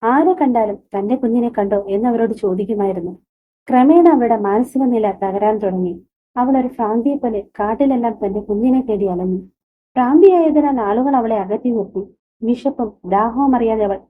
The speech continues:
തന്റെ കുഞ്ഞിനെ തിരക്കി നടന്നു. ഒടുവിൽ ഒരു ദിവസം അവൾ മരണത്തിന് കീഴടങ്ങി. മരണമെന്നത് അവളുടെ പ്രതീക്ഷകളുടെ അവസാനമായിരുന്നില്ല. അവൾ പ്രേതമായി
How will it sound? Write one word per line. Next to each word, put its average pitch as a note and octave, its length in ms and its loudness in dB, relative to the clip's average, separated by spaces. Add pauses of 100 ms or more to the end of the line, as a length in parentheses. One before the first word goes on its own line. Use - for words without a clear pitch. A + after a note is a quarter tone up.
തന്റെ A#3+ 200 2
കുഞ്ഞിനെ B3 300 0
തിരക്കി G3 320 -6
നടന്നു. F#3 360 -6 (580)
ഒടുവിൽ F4+ 280 6
ഒരു C#4 120 2
ദിവസം B3 380 -2 (140)
അവൾ A#3+ 200 2
മരണത്തിന് B3 560 0
കീഴടങ്ങി. G3 580 -4 (400)
മരണമെന്നത് E4+ 680 6
അവളുടെ B3+ 380 2
പ്രതീക്ഷകളുടെ C4+ 680 0
അവസാനമായിരുന്നില്ല. G#3 1040 -2 (340)
അവൾ D4 260 2
പ്രേതമായി B3 540 0